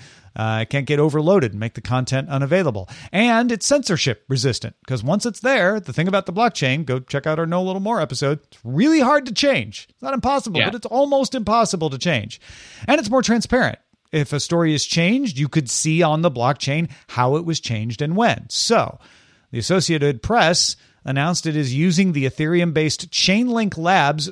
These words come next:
Speaker 1: smart contract system, which is a blockchain, to automate its news data distribution. Starting on November second, the more than fifteen thousand outlets that use the A P will receive some A P data over a Chainlink blockchain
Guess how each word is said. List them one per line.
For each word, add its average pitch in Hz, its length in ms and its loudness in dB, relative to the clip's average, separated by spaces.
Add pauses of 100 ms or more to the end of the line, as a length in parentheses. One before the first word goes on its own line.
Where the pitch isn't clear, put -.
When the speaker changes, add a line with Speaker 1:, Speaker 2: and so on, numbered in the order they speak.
Speaker 1:
smart 202 360 0
contract 143 480 -2
system, 123 400 -6
which 123 120 -6
is 135 120 -6
a 156 40 -2
blockchain, 117 520 0 (380)
to 170 80 0
automate 196 680 0
its 160 220 -4
news 180 640 0 (200)
data 175 340 2
distribution. 156 960 0 (300)
Starting 151 300 0
on 180 100 0
November 180 460 2
second, 156 460 0
the - 80 -4
more 143 160 0
than 135 100 -2
fifteen 175 380 0
thousand 160 320 2
outlets 156 400 -2
that 127 180 0
use 160 380 2
the 190 160 2
A 180 160 4
P 120 420 -4 (320)
will 135 140 0
receive 156 520 0
some 196 340 2
A 170 180 0
P 175 200 -4
data 139 360 0
over 180 340 0
a 160 140 -4
Chainlink 151 480 -2
blockchain 147 640 0